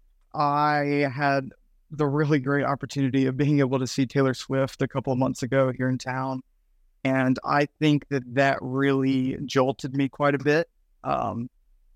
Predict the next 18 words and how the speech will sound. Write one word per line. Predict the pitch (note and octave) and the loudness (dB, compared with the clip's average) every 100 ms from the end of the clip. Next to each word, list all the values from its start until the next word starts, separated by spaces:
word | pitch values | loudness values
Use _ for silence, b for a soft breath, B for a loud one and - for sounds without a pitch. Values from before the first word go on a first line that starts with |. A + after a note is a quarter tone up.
| - | -4
just | C#3 D3+ | 0 0
seeing | - - D#3+ D#3+ D3+ C#3+ C3 | -2 0 2 4 4 2 0
the | C3 | 0
magnitude | B2+ C3 C3+ C3 B2 - C3+ A#2+ B2 _ | 0 0 -2 -4 -4 -2 -2 -2 -8 _
that | - C3+ B2+ - _ | -2 -2 -2 -6 _
she | - - D3+ C#3 | -10 -2 2 2
holds | B2+ C3 B2+ B2 B2+ - | 2 0 0 -2 -6 -8
on | - C3 C3 B2 - _ _ _ - | -4 -2 -2 -2 -6 _ _ _ -2
an | D#3+ | 0
audience | A2+ C3+ D3 C3+ C3+ - | 2 2 4 2 0 -4
of | B2 | -2
seventy | - D3 D3+ C#3+ | 0 2 2 0
thousand | D3+ D3 C3+ C3 | 2 2 0 -2
plus | C3+ B2+ | -4 -4
people | - C#3+ - C3+ | -2 -2 -2 -4
is | C#3 | -6
pretty | - D#3 C#3 C#3 | -2 0 0 -2
crazy. | - C#3 D3+ C3 B2 | -4 0 0 -2 -8